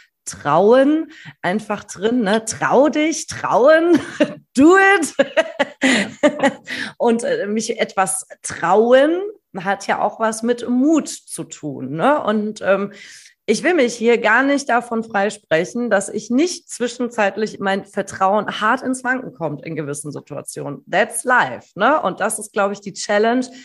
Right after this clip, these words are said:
die wir alle, ähm, zu meistern haben und dann vielleicht mit dem Vertrauen mal, äh, länger daran rumknabbern. Ähm, was ich aber auch immer wieder <laughs> sagen kann, ist, wenn ich mich traue, es immer gut wird. Also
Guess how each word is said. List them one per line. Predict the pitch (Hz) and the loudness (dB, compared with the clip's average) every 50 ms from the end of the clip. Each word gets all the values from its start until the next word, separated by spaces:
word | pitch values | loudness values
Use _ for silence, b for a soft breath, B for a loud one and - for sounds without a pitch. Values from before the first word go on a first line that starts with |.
| B B _ | B B _
die | - 208 233 247 214 | -6 -4 -4 -2 2
wir | 208 226 - - | 2 0 2 2
alle, | - 196 208 214 220 226 226 220 226 B B B B B - | 0 0 2 4 4 4 4 2 -2 B B B B B -4
ähm, | 190 190 190 190 190 190 202 180 143 - _ _ | -2 0 0 0 0 -2 -4 -8 -10 -16 _ _
zu | - - 214 202 | -10 -6 -2 0
meistern | 220 214 226 247 262 254 - - 196 175 175 185 156 160 | 2 2 4 2 2 2 2 2 2 2 2 0 -4 0
haben | 175 156 147 156 156 156 156 208 226 247 302 - B B B B B B | 2 2 4 4 2 0 0 -2 -2 -2 -2 -6 B B B B B B
und | - 208 202 202 | -4 -4 0 2
dann | 208 220 247 262 262 285 | 2 2 4 2 -2 -4
vielleicht | - - 202 208 214 220 226 226 226 | -8 -4 0 2 2 2 0 -2 -2
mit | 220 220 220 220 | -2 -2 -2 -2
dem | 220 220 220 | -4 -4 -4
Vertrauen | 220 - 226 220 - - 196 196 208 214 202 | -2 -4 -6 -6 -2 -2 0 0 2 0 0
mal, | 202 202 202 196 180 - | 0 0 0 0 -2 -4
äh, | 185 190 | -4 -6
länger | 180 - - 190 190 202 214 202 202 | -4 -4 -4 -4 -4 -2 -2 0 0
daran | 190 185 185 - - 180 185 | 0 0 0 0 -4 -4 -2
rumknabbern. | 185 220 233 285 269 - - 165 151 156 143 156 175 185 208 240 262 254 254 B B B B B _ _ _ _ | -2 -2 -2 -2 -6 -6 -4 -2 -2 -2 0 0 0 2 2 0 -2 -4 -6 B B B B B _ _ _ _
Ähm, | - 185 196 196 185 | -2 2 2 2 2
was | 185 196 226 226 | 2 0 0 0
ich | 262 233 - - | -4 -6 -2 -2
aber | 196 185 - - | -2 0 2 2
auch | 190 233 233 | 2 2 2
immer | 247 - 240 233 202 | 0 0 0 0 0
wieder | 156 151 180 170 | 0 0 0 0
<laughs> | |
sagen | 156 160 147 143 135 151 185 170 | 0 0 -2 -2 -2 -4 -4 -4
kann, | - - 190 185 220 | -2 -2 -2 0 0
ist, | 196 185 180 - 180 | -2 -4 -6 -2 0
wenn | 208 233 262 | 2 2 2
ich | 214 180 - | 2 -2 -4
mich | - 190 175 - - | -8 -8 -10 -10 -14
traue, | - - - 147 151 165 190 175 | -10 -4 -2 0 0 0 0 -2
es | - 170 - | -2 -6 -6
immer | - 196 190 196 | -6 -4 -4 -4
gut | 175 147 208 254 277 - _ | -4 -4 -4 -6 -6 -6 _
wird. | - 113 - - - - | -12 -12 -12 -14 -10 -6
Also | - 156 156 175 | -6 -4 -2 0